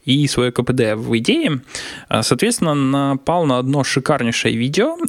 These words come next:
от одного из девелоперов самой идеи, который, ну вот, просто прагматично выходит на сцену и рассказывает о фишках идеи. Старается рассказать о, о очень полезных, но малоизвестных фишках.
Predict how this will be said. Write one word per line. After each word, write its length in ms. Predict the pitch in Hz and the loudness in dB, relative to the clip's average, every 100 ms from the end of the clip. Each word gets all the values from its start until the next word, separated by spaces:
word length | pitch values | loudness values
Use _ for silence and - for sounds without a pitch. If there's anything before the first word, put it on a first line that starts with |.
| - | 0
от 420 | 143 143 135 - | 2 2 0 -4
одного 420 | - 127 131 165 | -2 2 2 2
из 140 | 131 117 | -2 0
девелоперов 560 | 135 156 123 113 110 | 0 2 0 0 -2
самой 320 | - 127 120 | 0 2 0
идеи, 340 | 107 120 226 320 | 0 0 0 0
который, 580 | - - 196 160 120 - | -2 0 2 0 -2 -4
ну 120 | 190 160 | 0 0
вот, 180 | 127 | 0
просто 400 | - 339 370 202 | -2 -2 0 0
прагматично 640 | 160 143 139 139 339 - 170 | 0 0 0 0 -2 0 0
выходит 420 | 139 - 160 139 | 0 0 0 0
на 40 | 139 | 0
сцену 280 | - 269 156 | 0 0 2
и 40 | |
рассказывает 420 | 131 - 180 147 131 | -2 0 0 0 0
о 80 | 131 | 0
фишках 400 | 165 - - 127 | 0 -2 -2 0
идеи. 300 | 117 107 - - - - - | 0 -2 -6 -12 -12 -12 -12
Старается 440 | - 196 247 208 135 | 0 2 2 0 -2
рассказать 480 | 127 147 151 139 | 0 0 2 0
о, 260 | 123 120 101 - | 0 0 -2 0
о 140 | 123 - - | 0 0 0
очень 380 | 165 - 131 120 | 0 2 0 2
полезных, 600 | 123 226 302 156 139 131 | 2 2 0 0 0 0
но 120 | 127 | 0
малоизвестных 760 | 143 196 147 120 127 151 139 | 0 0 0 0 0 0 -2
фишках. 540 | - - - - - | -4 -6 -8 -8 -14